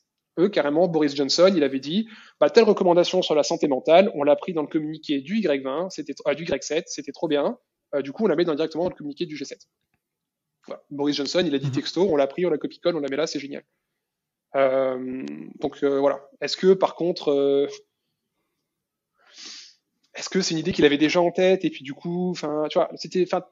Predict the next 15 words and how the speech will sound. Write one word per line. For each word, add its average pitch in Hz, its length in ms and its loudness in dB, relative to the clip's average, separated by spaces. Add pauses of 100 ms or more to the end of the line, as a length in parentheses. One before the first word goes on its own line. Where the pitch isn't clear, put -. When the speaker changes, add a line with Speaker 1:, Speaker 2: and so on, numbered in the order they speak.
(220)
Speaker 1:
tu, - 160 -20
tu, - 140 -14
tu, - 160 -20
tu - 100 -10
sais 185 120 -2
jamais, 196 340 4
mais, 160 320 0
euh, 151 260 6
bon, 160 160 -2
ça - 140 -10
fait 165 80 -4
par-, 160 200 -2
en 147 40 -8
tout - 80 -6
cas, 247 180 4